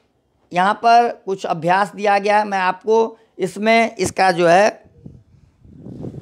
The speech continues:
हल भी आपको मैं करके बता रहा हूँ, आप लोग इसे ध्यान से सुनिए। यदि हो सके तो आप अपने पाठ्य पुस्तक में जो है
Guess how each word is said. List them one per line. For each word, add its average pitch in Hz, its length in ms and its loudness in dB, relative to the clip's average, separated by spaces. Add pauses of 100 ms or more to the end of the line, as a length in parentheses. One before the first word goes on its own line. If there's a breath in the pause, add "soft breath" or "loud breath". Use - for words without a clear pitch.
(880 loud breath)
हल 196 180 4
भी 240 180 2
आपको 214 340 -2
मैं 214 140 -4
करके 190 300 -4
बता 185 360 -2
रहा 202 140 2
हूँ, 233 300 0 (440 soft breath)
आप 185 200 -2
लोग 214 140 0
इसे 190 200 -6
ध्यान 185 240 0
से 208 140 -8
सुनिए। 220 320 -4
यदि 190 140 0
हो 208 160 0
सके 220 280 0
तो - 120 -2
आप 180 200 2
अपने 196 260 -2
पाठ्य 185 340 0
पुस्तक 185 400 -4
में 196 180 -8
जो 208 80 2
है 214 380 2